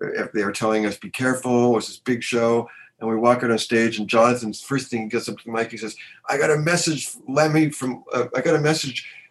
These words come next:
from Lemmy to Morrissey, 'Meat is murder, and murder tastes good.'" And we're like, "What the fuck are you doing?" <laughs> And that's how the show started.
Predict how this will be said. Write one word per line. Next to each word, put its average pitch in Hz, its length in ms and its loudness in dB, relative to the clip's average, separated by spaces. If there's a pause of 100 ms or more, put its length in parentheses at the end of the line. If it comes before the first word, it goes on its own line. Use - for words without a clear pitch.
(220)
from 127 280 0
Lemmy 135 420 4
to 123 100 -4
Morrissey, 135 580 2
'Meat 131 260 -2
is 123 140 -2
murder, 131 380 2
and 117 80 -6
murder 123 280 0
tastes 117 400 -2
good.'" 110 300 -2 (340)
And 110 80 -6
we're 107 100 2
like, 107 300 -2
"What 151 140 -14
the 151 80 -8
fuck - 340 -6
are 165 60 -6
you 165 80 -4
doing?" 196 480 6
<laughs> - 40 6 (840)
And 240 280 4
that's 156 220 6
how 156 80 8
the 139 80 6
show 147 220 6
started. 143 640 6